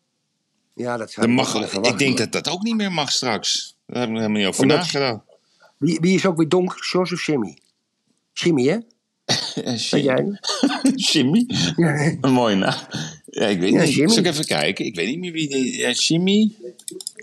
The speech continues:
Speaker 1: Jimmy, Jimmy. Jimmy, Jimmy,
Speaker 2: <laughs> Ik vind
Speaker 1: Jimmy.
Speaker 2: Jimmy een naam voor een hond. George.
Speaker 1: Och, pas op
Speaker 2: Oh.
Speaker 1: naar wat je zegt, man.
Speaker 2: Oh, oh,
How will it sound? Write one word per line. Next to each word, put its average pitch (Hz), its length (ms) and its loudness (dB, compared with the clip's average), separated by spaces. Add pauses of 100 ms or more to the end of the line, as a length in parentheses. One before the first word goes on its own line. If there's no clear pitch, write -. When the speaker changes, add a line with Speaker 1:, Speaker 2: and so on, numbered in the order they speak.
(160)
Speaker 1:
Jimmy, 165 480 2 (200)
Jimmy. 80 360 2 (600)
Jimmy, 107 280 6
Jimmy, 104 220 4
Speaker 2:
<laughs> - 0 -
Ik - 80 4
vind - 20 0
Speaker 1:
Jimmy. 107 180 4
Speaker 2:
Jimmy 113 420 4
een 95 80 4
naam 98 220 0
voor 80 140 -2
een 78 60 0
hond. 135 520 0 (840)
George. - 720 2
Speaker 1:
Och, - 180 -2
pas - 280 0
op - 60 2
Speaker 2:
Oh. - 80 4
Speaker 1:
naar 127 100 4
wat 117 160 0
je 107 60 0
zegt, 107 240 2
man. 95 140 2
Speaker 2:
Oh, 87 160 0
oh, 87 60 2